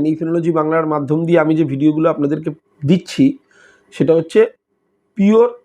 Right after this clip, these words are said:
নলেজেবল ভিডিও, কারণ step by step আপনারা একটা স্টক কীভাবে নির্বাচন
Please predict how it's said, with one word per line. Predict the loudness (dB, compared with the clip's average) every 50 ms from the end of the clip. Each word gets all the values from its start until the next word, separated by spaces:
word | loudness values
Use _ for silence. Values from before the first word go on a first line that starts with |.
| _
নলেজেবল | -4 -2 0 0 0 0 0 0 0 0 -2 0
ভিডিও, | -2 -4 -4 -6 -10 -12 -12 -20 _ _ _ _ _ _ _ _ -2
কারণ | -2 -2 -2 -2 -6
step | -10 -8 0 2 2 2 2 0 0
by | 0 0 0 -2
step | -4 -4 -4 -2 -2 -2
আপনারা | -2 -2 -2 0 -2
একটা | -2 -2 -4 -8
স্টক | -8 -4 -2 -2 -2 -2 -4 _ _ _ _ _ _ _ _ -8 _
কীভাবে | 2 2 2 2 2
নির্বাচন | 0 0 0 0 0 -2 -2 -2 -6